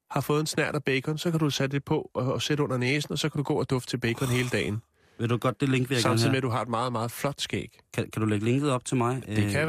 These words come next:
Speaker 2: også til
Speaker 1: fald.
Speaker 2: lytterne,
Speaker 1: Også
Speaker 2: hvis
Speaker 1: til
Speaker 2: man vil
Speaker 1: lytterne.
Speaker 2: have bacon
Speaker 1: Jo.
Speaker 2: overskæg.
Speaker 1: Så er der bacon slis, slik.
Speaker 2: Mhm.
Speaker 1: Så er der bacon frostings, og det er selvfølgelig sådan noget, når du laver dig en dejlig iscreme derhjemme, så kan du lige smide lidt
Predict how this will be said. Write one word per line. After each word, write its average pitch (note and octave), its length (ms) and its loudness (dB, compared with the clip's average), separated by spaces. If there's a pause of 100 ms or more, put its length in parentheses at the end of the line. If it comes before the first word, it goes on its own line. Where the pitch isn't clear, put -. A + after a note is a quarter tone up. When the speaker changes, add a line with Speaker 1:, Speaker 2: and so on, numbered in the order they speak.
Speaker 2:
også - 100 -2
til E3 60 2
Speaker 1:
fald. E3 80 2
Speaker 2:
lytterne, E3 240 2
Speaker 1:
Også C#3+ 100 0
Speaker 2:
hvis A#2 100 -4
Speaker 1:
til - 80 0
Speaker 2:
man A#3 80 4
vil E3+ 60 2
Speaker 1:
lytterne. F#3+ 120 4
Speaker 2:
have F#3+ 80 -2
bacon B2 240 -2
Speaker 1:
Jo. B2 40 0
Speaker 2:
overskæg. A#2+ 380 -6 (320)
Speaker 1:
Så - 120 0
er - 20 2
der F3 60 -2
bacon G3+ 320 0
slis, A3+ 440 0
slik. - 420 -2 (280)
Speaker 2:
Mhm. G#2+ 380 2 (540)
Speaker 1:
Så - 120 0
er C#3 160 2
der C3 180 2
bacon D3 400 -2
frostings, F#3+ 880 -2 (100)
og - 100 -6
det F#3 60 4
er F#3 40 2
selvfølgelig C#3+ 400 0
sådan C#3 100 0
noget, B2+ 160 2
når A#2+ 60 2
du A2+ 100 -2
laver A2+ 200 2
dig C3 140 -2
en G#2+ 100 -2
dejlig B2 340 -2
iscreme C#3 540 0
derhjemme, D3 400 2
så E3+ 160 0
kan D3+ 100 -2
du C3+ 60 0
lige D3 140 0
smide C#3+ 220 0
lidt B2 140 -2